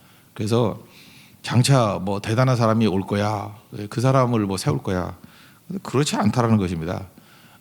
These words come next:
어, 사람은 메시아가 아니에요. 우리는 메시아 대신 예수님 기다리듯이 잠깐 사람을 기다리고 있는데, 사람이 메시아가 아니고요.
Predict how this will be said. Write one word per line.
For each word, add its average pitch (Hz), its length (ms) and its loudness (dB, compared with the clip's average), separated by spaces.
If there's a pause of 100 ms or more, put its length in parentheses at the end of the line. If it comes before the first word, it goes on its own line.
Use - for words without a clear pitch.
어, 107 200 -16 (920)
사람은 139 480 2
메시아가 113 560 2
아니에요. 90 500 -4 (840)
우리는 131 560 2 (120)
메시아 113 380 2
대신 135 200 0
예수님 120 340 4
기다리듯이 113 960 0 (120)
잠깐 - 180 -8
사람을 135 480 2
기다리고 113 300 0
있는데, 101 500 -2 (720)
사람이 156 640 2
메시아가 120 440 2
아니고요. 104 600 -2